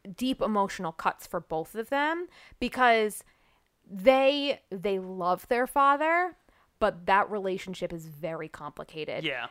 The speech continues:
Speaker 1: Because th-, what happens is, um, their mother dies.
Speaker 2: Mm-hmm.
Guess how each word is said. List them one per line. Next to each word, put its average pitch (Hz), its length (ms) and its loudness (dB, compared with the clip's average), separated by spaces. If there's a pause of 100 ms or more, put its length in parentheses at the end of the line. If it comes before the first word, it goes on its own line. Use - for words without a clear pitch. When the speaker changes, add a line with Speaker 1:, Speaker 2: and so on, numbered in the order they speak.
Speaker 1:
Because 233 640 4 (360)
th-, 185 120 -14 (240)
what - 280 0
happens 233 460 0
is, 185 480 0 (100)
um, 170 540 -6 (140)
their 190 180 -4
mother 185 260 0
dies. 170 520 -2 (200)
Speaker 2:
Mm-hmm. 170 260 -8